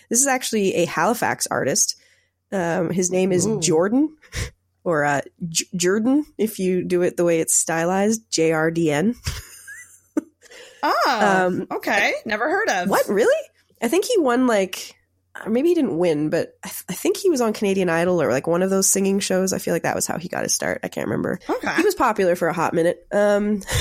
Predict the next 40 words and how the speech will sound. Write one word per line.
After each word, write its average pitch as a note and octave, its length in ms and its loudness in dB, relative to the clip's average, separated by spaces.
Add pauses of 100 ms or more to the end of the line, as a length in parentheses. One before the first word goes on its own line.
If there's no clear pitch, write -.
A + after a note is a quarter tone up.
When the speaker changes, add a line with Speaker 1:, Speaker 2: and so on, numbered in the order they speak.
(340)
Speaker 1:
<laughs> - 560 -6
he C4 120 0
was B3+ 100 2
kind B3 240 0
of C#4 100 0
in B3 80 0
the A3 60 2
same G3+ 280 0
vein F#3 240 0
as, F3+ 160 -4
like, D3+ 360 0
Jason F#3 420 2
Derulo. F#3 720 0
Like, - 160 -8
I C3 100 0
would D#3 140 0 (240)
put F3 140 -2
him F3 220 2
in D#3+ 100 0
that D#3+ 240 -2
kind G3 180 -2
of F#3+ 80 -2
category. G#3 600 -2 (200)
But F#3+ 140 0
yeah, F3+ 140 2
the D#3+ 60 -4
song G#3 240 2
is A3 80 0
called F3+ 280 0
I E3+ 140 0
Don't E3 200 0
Care. E3+ 460 0 (460)
And G3+ 100 2
it's F3+ 120 -2
very, F3 720 2
very F#3 280 0
clearly, D#3 460 0
like, C#3+ 140 -2
a E3 60 -2
breakup D#3 520 -2